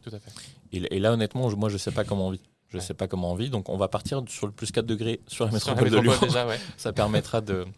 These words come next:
Speaker 2: d'avoir un petit peu plus d'espoir et de, et de marge de manœuvre. Euh, de tout temps, l'humain, euh, il a, il s'est adapté, il a changé en face de contraintes.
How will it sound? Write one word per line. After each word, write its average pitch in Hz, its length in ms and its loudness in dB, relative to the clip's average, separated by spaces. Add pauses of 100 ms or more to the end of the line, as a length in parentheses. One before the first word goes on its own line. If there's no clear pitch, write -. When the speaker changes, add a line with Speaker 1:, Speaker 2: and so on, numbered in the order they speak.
(420)
Speaker 2:
d'avoir 98 180 -2
un 95 60 -2
petit 98 160 -10
peu 104 80 -8
plus 104 200 -10
d'espoir 107 500 0
et 98 80 2
de, 90 180 -4
et 87 100 -6
de 92 80 -8
marge 95 240 0
de 98 40 -2
manœuvre. 123 380 -2 (920)
Euh, 95 220 2 (1700)
de 113 140 -2
tout 175 180 -8
temps, 147 320 -2 (280)
l'humain, 117 560 0 (300)
euh, 92 420 -4 (440)
il 98 300 -4
a, 90 320 -2
il 90 80 -6
s'est - 160 -2
adapté, 113 640 0 (420)
il 98 180 -2
a 92 240 2
changé 117 760 -2 (800)
en 92 500 0
face 127 380 -2
de 104 80 0
contraintes. 98 580 -6